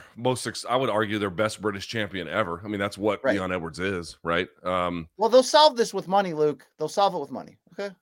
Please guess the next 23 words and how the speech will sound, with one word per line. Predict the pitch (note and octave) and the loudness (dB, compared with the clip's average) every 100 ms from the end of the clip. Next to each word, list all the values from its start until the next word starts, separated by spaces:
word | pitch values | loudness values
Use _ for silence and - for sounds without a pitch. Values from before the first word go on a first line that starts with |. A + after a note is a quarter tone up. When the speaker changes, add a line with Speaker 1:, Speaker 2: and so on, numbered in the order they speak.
| - | 0
Speaker 1:
That's | A#2+ B2 C#3+ | 4 4 4
another | C3 C3 | 6 6
one | B2+ A#2+ | 4 2
they | A#2 | 0
could | A2+ | -2
do. | F#2+ G2 G2 | -4 -4 -2
That's | A2 - | -4 -4
certainly | - C3 A2+ | -2 0 0
another | A2 G#2 | 0 0
way | G2 G2 | 0 -2
they | F#2+ | -2
could | F2+ F2 | -4 -8
go. | D#2+ G2 F2+ | -2 0 0
Anyway, | F2+ F#3+ F3 C3+ | 4 4 6 6
I, | B2 C#3+ D3 | 6 2 2
what | C3+ F#3 | 2 0
do | B3 | 2
you | A#3+ | 0
do | C#3+ F3 | 2 2
with | C#3+ C#3+ C3 | 4 2 2
Bilal | A#2+ A#2+ A#2+ | 0 2 2
Muhammad | A2+ G2+ A2 D3 F2+ | 2 -2 0 0 -2
now? | D#2 C#2 G#1+ | -4 -8 -12